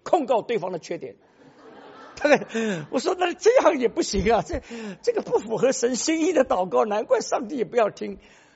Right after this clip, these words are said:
很奇妙，我们也跟他们一起祷告。其实你知道，人的完全就是这样来学会。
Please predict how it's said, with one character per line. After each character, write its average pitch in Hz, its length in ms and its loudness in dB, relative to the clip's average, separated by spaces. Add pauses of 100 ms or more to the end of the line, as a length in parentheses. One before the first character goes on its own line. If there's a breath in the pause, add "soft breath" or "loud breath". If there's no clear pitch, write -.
(2500 soft breath)
很 165 180 -6
奇 - 200 -12
妙， 185 220 -2
我 151 160 -4
们 233 140 -6
也 208 80 -6
跟 180 160 -6
他 170 80 -8
们 180 120 -10
一 160 40 -12
起 - 180 -14
祷 110 200 -10
告。 123 180 -14
其 254 160 -14
实 311 120 -12
你 190 140 -10
知 - 100 -20
道， 190 140 0
人 165 180 -4
的 220 120 -2
完 165 360 -4
全 151 280 -12
就 214 100 -14
是 185 140 -18
这 - 160 -12
样 165 120 -10
来 120 120 -12
学 107 260 -18
会。 120 300 -16